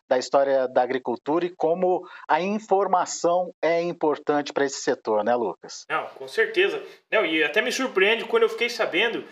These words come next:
Speaker 2: que vocês estão chegando a vinte e cinco anos do portal. Aí eu fiquei pensando assim, cara, mas vinte e cinco anos, eu tenho trinta, né? Então,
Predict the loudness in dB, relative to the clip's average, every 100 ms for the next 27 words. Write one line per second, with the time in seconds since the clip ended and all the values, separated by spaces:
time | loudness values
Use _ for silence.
0 | -20 _ _ 0 0 2 -2 -2 4 4
1 | 4 -4 -2 2 4 4 2 0 0 -4
2 | -4 -4 2 6 8 6 2 -4 -2 -2
3 | 2 2 4 2 0 -4 -16 _ _ 0
4 | 0 2 -2 0 -2 2 4 4 -2 -4
5 | 0 2 0 -4 -8 -10 -12 -2 0 0
6 | -2 -6 -6 -6 -8 -8 -8 -8 -6 -8
7 | -10 _ _ _ _ -10 -4 2 2 0